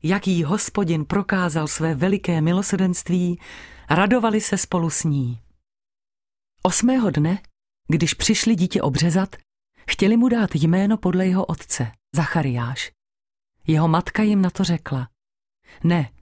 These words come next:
bude se jmenovat Jan.“ Namítli jí:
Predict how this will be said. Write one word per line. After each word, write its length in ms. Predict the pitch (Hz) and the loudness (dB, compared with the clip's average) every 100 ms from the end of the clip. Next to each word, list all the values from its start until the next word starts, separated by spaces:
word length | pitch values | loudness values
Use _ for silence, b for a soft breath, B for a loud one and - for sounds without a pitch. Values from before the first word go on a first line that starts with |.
| - B B - | -20 B B -2
bude 220 | 160 208 | 0 2
se 140 | - | 2
jmenovat 520 | 214 170 175 185 190 165 | 4 2 2 0 0 0
Jan.“ 320 | 151 131 123 - _ _ _ _ _ _ _ - | 0 0 -2 -10 _ _ _ _ _ _ _ -2
Namítli 480 | 165 151 165 156 165 | 0 2 0 0 0
jí: 320 | 160 170 | 0 0